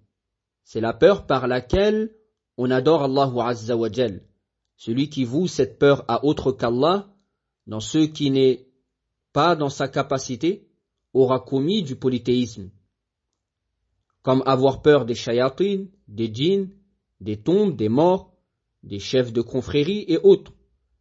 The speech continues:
et croire qu'ils ont la capacité de rendre malade une personne, ou d'ôter la vie d'une personne, ou de nuire aux personnes de la famille ou de notre famille, ou croire qu'ils sont capables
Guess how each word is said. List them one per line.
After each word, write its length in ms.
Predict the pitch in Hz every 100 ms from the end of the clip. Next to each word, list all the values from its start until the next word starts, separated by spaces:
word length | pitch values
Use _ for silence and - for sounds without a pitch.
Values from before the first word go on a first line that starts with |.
| _ -
et 100 | 113
croire 420 | - 147 185 196
qu'ils 260 | - 139 127
ont 140 | 156 143
la 160 | 123
capacité 840 | 117 - 156 160 143 - 143 196
de 140 | 165 127
rendre 420 | 117 131 110 117
malade 500 | 120 123 127 120 - -
une 160 | 107
personne, 520 | 127 120 - 170 196 - _ _ _ -
ou 80 | 104
d'ôter 360 | 127 135 143
la 140 | 139 131
vie 220 | 139 143
d'une 220 | 120 110
personne, 560 | 147 143 - 202 202 _ _ _ _ 117
ou 100 | 120
de 140 | 131
nuire 440 | 135 156 214 220 214 _ _ _
aux 100 | 110
personnes 500 | 107 135 - 170 196
de 80 | 156
la 120 | 131
famille 320 | 127 151 185 196
ou 120 | 135
de 100 | 123
notre 280 | 123 123 131
famille, 360 | 151 175 175 - _ _ _ _ _
ou 120 | 117
croire 380 | 107 - 165 190
qu'ils 160 | - 143
sont 200 | - 127
capables 600 | - 139 175 202 202